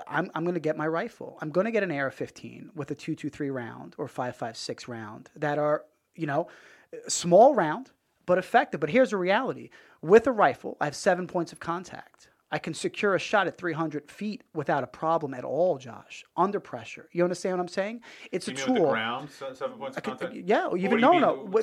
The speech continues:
Speaker 1: What's,
Speaker 2: up?
Speaker 1: like, for example, if you, if i-, in training with a rifle, you'll learn it, it, it's e-, even a novice can shoot a rifle well fast.
Speaker 2: I shot a sniper rifle when I was in college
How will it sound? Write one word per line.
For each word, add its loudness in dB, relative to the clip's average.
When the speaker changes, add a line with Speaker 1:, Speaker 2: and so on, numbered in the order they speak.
Speaker 1:
What's, -10
Speaker 2:
up? -8
Speaker 1:
like, -2
for 6
example, 0
if 0
you, -8
if -12
i-, -16
in 0
training 2
with 2
a 4
rifle, 4
you'll 2
learn 0
it, -8
it, -14
it's -8
e-, -10
even -4
a 2
novice 8
can -6
shoot -4
a 2
rifle 2
well 0
fast. -12
Speaker 2:
I -2
shot -4
a -10
sniper -10
rifle -8
when -14
I -10
was -14
in -20
college -8